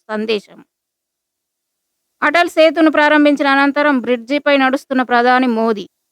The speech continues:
ఈసీల చట్టంపై స్టేకు సుప్రీంకోర్టు నిరాకరణ, వ్యాజ్యాలపై విచారణకు అంగీకారం న్యూఢిల్లీ.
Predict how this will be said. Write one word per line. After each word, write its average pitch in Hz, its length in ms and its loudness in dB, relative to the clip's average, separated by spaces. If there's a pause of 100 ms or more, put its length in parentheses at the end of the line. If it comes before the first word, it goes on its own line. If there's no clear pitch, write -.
(460)
ఈసీల 359 320 4
చట్టంపై 330 540 0
స్టేకు 302 380 -2
సుప్రీంకోర్టు 294 640 -2
నిరాకరణ, 262 640 -2
వ్యాజ్యాలపై 262 760 0
విచారణకు 254 560 -2
అంగీకారం 254 600 0
న్యూఢిల్లీ. 226 500 -2